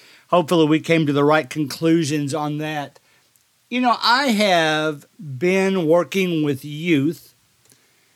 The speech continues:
Oh, I guess I was in my twenties when I was given a youth group to work with at a church. I've always enjoyed working with youth.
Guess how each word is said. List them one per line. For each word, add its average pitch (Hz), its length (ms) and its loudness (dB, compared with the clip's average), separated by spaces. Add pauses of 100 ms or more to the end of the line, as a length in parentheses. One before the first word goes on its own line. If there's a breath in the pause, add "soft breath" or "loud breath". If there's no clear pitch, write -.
(200 soft breath)
Oh, 175 120 -4
I 180 140 0
guess 160 340 0
I 202 80 4
was 160 240 4
in 170 100 4
my 156 160 4
twenties 156 720 0
when 151 160 -4
I 147 80 -2
was 135 220 0
given 160 240 4
a 143 40 2
youth 151 360 2
group 185 300 0
to 139 100 -2
work 143 240 2
with 139 180 0
at 139 140 0
a 123 80 0
church. 175 480 0
I've 135 120 0
always 139 340 2
enjoyed 143 380 0
working 156 420 0
with 135 200 -2
youth. 180 400 -2